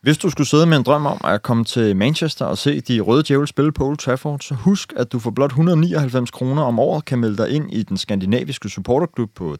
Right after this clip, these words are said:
W W W punktum united punktum N O,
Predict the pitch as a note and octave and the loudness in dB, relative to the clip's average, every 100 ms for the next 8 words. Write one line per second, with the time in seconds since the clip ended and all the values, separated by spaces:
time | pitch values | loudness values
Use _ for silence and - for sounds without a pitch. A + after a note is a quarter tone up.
0 | A2+ B2+ C3+ - F#2+ F2+ F2 B2 E3 F3+ | 0 2 0 0 -2 -2 0 0 0 -6
1 | - G#2+ G2+ G2+ G2 F#2 F#2 C3+ - G#2 | -6 -4 -4 -2 -2 -2 -4 -4 -6 -8
2 | F#2 D2 A2 A#2 D3 G#3 | -8 -8 -2 2 2 2